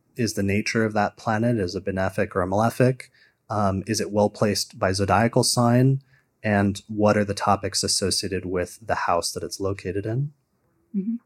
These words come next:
Speaker 1: Um, and then finally, what is its condition in the chart? Is it, um, afflicted through hard aspects with difficult planets like squares or oppositions or conjunctions with Mars or Saturn?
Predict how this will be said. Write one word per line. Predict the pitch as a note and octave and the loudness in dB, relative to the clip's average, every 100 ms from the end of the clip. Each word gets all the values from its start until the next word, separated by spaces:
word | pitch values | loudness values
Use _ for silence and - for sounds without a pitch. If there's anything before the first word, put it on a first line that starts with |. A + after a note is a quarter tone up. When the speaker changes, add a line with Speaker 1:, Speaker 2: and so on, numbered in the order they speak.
| _ - G#2 | _ -6 -2
Speaker 1:
Um, | F2+ | -2
and | F2 F#2+ | -2 -4
then | F2 | -4
finally, | - G2+ F#2+ G2 F#2 | 0 0 0 -2 -4
what | F#2 G#2 | -2 -2
is | F#2+ F#2 | -2 -4
its | - | -6
condition | - G2 G2 - | -6 -2 -2 -4
in | F#2+ | -6
the | F#2 | -6
chart? | - G2+ F#2 - | -4 0 0 0
Is | G#2+ G2 | -4 0
it, | G2 F2+ _ _ _ _ _ | 0 -2 _ _ _ _ _
um, | G2 F#2 F#2 - | 0 0 0 -4
afflicted | G2 - A#2 - C#3 C3+ C3 - | -8 -2 -2 2 4 4 0 -12
through | - A2+ G2 | -8 0 0
hard | - G#2+ F#2+ | 2 2 4
aspects | F2+ - - G2 F#2+ - G#2 | 4 2 0 0 0 -4 -2
with | G2 - | -2 -2
difficult | A#2 - A#2+ - | -4 -2 0 -2
planets | - A#2 A#2+ C3+ - - | 0 0 2 2 0 -2
like | F2 - | -2 -2
squares | - - - G2 F#2+ F#2+ | -6 -2 2 4 4 2
or | F#2+ F#2+ | 0 0
oppositions | F#2+ F#2 G#2 - G2 F#2+ | 0 -2 -4 -4 -6 -6
or | |
conjunctions | - G2+ G2 F#2+ - G2 F#2+ | -6 -4 -4 -4 -6 -8 -8
with | G2 | -6
Mars | G2 F2+ F#2+ F#2 F#2 - - | -2 0 0 -2 -4 -10 -8
or | G2+ | -6
Saturn? | - A2 A2+ B2+ B2+ C3 | -2 0 2 4 4 2